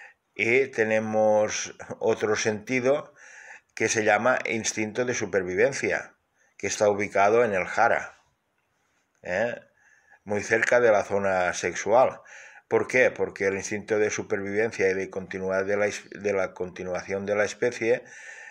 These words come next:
¿eh? se basa en...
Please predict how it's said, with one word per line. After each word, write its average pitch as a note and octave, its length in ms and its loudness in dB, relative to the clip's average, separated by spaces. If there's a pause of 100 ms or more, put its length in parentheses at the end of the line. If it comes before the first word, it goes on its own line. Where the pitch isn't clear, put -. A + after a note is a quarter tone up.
(120)
¿eh? G#2+ 360 -2 (560)
se - 240 2
basa A2+ 640 4
en... F#2+ 460 0